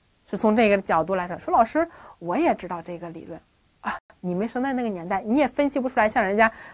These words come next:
呃，这么有理有据的内容，你了解这个就行啊。我也知道是政府事儿多，花钱多呀，啊，这是我简单给你白话过来的这么一个解释啊。人家在分析的时候肯定是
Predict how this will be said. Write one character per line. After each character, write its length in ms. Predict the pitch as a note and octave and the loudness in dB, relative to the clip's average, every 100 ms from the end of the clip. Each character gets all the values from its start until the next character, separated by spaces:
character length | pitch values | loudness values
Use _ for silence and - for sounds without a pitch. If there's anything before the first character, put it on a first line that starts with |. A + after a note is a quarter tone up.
| - | 2
呃， 160 | G#3+ | 4
这 80 | A#3+ | 6
么 80 | A#3 | 6
有 200 | F#3+ G#3+ | 8 8
理 100 | B3+ | 8
有 180 | F#3+ F3 | 4 2
据 160 | B3+ | 2
的 80 | G#3+ | 2
内 140 | F#3+ | 2
容， 260 | F3+ F3 G3 - | 2 2 0 -2
你 160 | G3+ | 0
了 260 | G3+ F3 C4+ | 2 4 4
解 140 | D4 | 4
这 100 | G3 | 2
个 100 | F3+ | 0
就 120 | F3+ | -4
行 200 | F#3 - - - | -6 -10 -16 -8
啊。 220 | G#3 F#3 - _ _ - | -4 -4 -6 _ _ 2
我 100 | C#4 | 6
也 100 | G4+ | 6
知 80 | C#4+ | 8
道 120 | A#3 | 8
是 120 | A3+ | 6
政 160 | A3 A3+ | 0 0
府 80 | G3 | -2
事 160 | - | 0
儿 80 | B3 | 2
多， 100 | F#3+ | 2
花 180 | F#3+ G#3 | 0 -2
钱 180 | G3+ E3+ | -4 -4
多 160 | F3+ | -2
呀， 160 | F3+ E3+ - _ _ _ _ _ _ _ _ | -2 -4 -10 _ _ _ _ _ _ _ _
啊， 160 | G#3 G3 | -4 0
这 120 | D#4+ | 0
是 160 | - B3 | 2 6
我 160 | A3 | 6
简 380 | D4+ - G#3+ C#3+ | 4 2 -2 0
单 140 | G#3+ | -2
给 100 | G#3+ | 0
你 100 | A#3+ | 0
白 360 | E3+ - E3 F#3 | -2 -4 -2 -2
话 280 | A3+ E4 A3+ | 4 6 6
过 180 | G3+ G3 | 2 0
来 180 | D#3 E3+ | 0 -2
的 200 | F3+ D#3+ _ _ | -4 -6 _ _
这 100 | F#3+ | -4
么 80 | |
一 60 | E3+ | -2
个 100 | F3+ | -2
解 240 | F3 E3 | -4 -8
释 160 | - F3 | -8 -6
啊。 240 | D3+ F3 - _ _ _ _ | -2 -2 -4 _ _ _ _
人 160 | - A3+ | 2 6
家 240 | C4+ C#4+ | 6 6
在 160 | C#4+ C4 | 6 6
分 180 | C4 C4 | 6 2
析 60 | |
的 100 | C4 | 2
时 80 | A#3 | 4
候 80 | A3 | 2
肯 140 | A3 | 2
定 80 | |
是 80 | G#3+ | -2